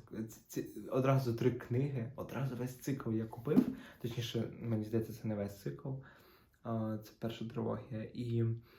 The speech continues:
Мені не подобаються обкладинки, але, м, тим не менш, е, я начуваний про цю історію. І у багатьох, а, буктокерів, буктюберів і букблогерів, а,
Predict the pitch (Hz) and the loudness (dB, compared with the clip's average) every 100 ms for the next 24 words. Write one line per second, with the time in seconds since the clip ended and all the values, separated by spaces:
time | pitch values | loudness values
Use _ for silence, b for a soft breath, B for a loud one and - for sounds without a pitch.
0 | B B B - 156 160 131 110 107 110 | B B B -2 2 4 4 2 0 0
1 | 117 - - 131 127 202 233 - - 131 | -4 -6 -4 -2 -2 -2 -6 -8 -6 0
2 | 117 127 175 175 139 135 123 120 117 110 | 4 4 8 8 8 0 -2 -2 0 0
3 | 110 117 110 120 175 - - 123 117 107 | 0 2 2 2 2 -2 -4 -2 2 0
4 | 104 117 135 147 135 117 - 139 117 110 | 0 -2 -2 0 0 0 0 2 4 4
5 | 117 - 110 101 - 113 113 110 117 B | -2 -2 -2 -2 0 0 2 -2 -6 B
6 | B B - 113 110 117 131 131 147 175 | B B 2 4 4 2 0 0 0 0
7 | - B B B - 117 113 110 - 110 | -10 B B B -8 -4 -2 -2 -2 -2
8 | 110 117 117 113 113 - 120 113 107 110 | 0 2 2 2 0 2 2 4 0 -2
9 | - - 113 113 110 110 - 110 110 113 | -6 -2 0 2 0 -4 -6 -2 0 2
10 | 127 143 151 B B B - 117 110 110 | 2 0 -4 B B B -6 -2 0 2
11 | 107 107 104 104 101 101 101 | 0 -2 -4 -4 -6 -6 -6